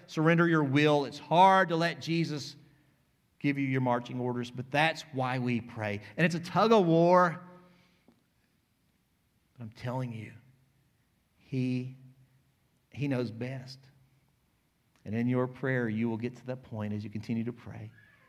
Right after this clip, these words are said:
where you're gonna realize, "Okay." And Thomas,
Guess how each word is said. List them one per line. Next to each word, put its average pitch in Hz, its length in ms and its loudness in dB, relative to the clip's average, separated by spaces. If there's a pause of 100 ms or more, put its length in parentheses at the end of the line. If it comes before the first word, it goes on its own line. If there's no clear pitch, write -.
(880)
where 90 120 -6
you're 92 140 -4
gonna 107 220 -4
realize, 101 640 -10 (200)
"Okay." 107 440 -18 (1500)
And 127 160 -2
Thomas, 208 680 0